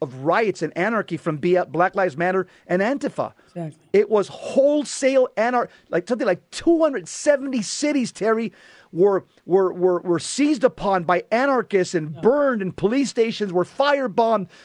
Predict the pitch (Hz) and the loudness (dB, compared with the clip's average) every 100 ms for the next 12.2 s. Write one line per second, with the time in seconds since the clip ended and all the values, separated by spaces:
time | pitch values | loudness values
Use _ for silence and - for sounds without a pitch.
0 | _ - 214 285 220 - 254 247 214 185 | _ 0 2 0 -2 0 2 4 2 2
1 | 196 - - - 175 185 190 - - 262 | 0 0 -18 -2 2 2 0 -2 2 2
2 | 254 - 233 254 254 190 - _ _ _ | 2 0 0 2 2 0 -2 _ _ _
3 | - 170 170 - - 262 294 277 226 220 | -2 2 2 -2 -4 0 2 0 2 0
4 | 180 - 262 277 - 247 165 220 226 _ | 0 2 4 4 2 0 2 0 0 _
5 | - 247 240 233 - - 277 294 226 151 | -2 0 0 -2 -4 -2 0 2 -2 -4
6 | 131 - - - - 285 - 339 262 269 | -8 -10 -20 -10 0 0 2 -2 2 0
7 | 190 269 311 208 208 - - - - 180 | 2 -2 0 0 -2 -6 -20 -20 -2 0
8 | 208 185 185 254 269 190 185 147 180 220 | 2 2 2 0 0 2 0 0 -2 -2
9 | - 139 226 277 262 123 - _ _ _ | -6 -4 -2 -2 -4 -6 -14 _ _ _
10 | _ _ _ _ 220 214 208 175 220 302 | _ _ _ _ -2 2 2 2 0 0
11 | 269 220 - 254 254 175 165 240 302 196 | 0 -4 0 0 2 0 0 -2 -2 -2
12 | 185 190 | -4 -4